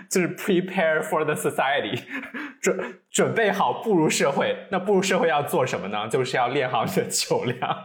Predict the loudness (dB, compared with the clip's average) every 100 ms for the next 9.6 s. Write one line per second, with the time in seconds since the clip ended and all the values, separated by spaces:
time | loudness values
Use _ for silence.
0 | -18 _ -10 -2 0 2 2 0 0 0
1 | 0 -4 -4 -2 0 2 2 2 0 2
2 | 0 0 -4 -4 -4 -2 -2 -4 -6 -4
3 | -4 -4 -8 -4 -2 0 2 0 -2 -8
4 | -2 0 0 0 -2 0 -2 -2 -6 -8
5 | -2 0 0 -4 -6 -2 -2 -2 -2 2
6 | 2 2 0 0 -4 -4 -4 -4 -4 -4
7 | -6 -6 -8 -8 -14 -16 -6 -2 0 -2
8 | -2 -2 -2 -2 -2 -2 0 0 -2 -10
9 | -4 0 2 4 2 0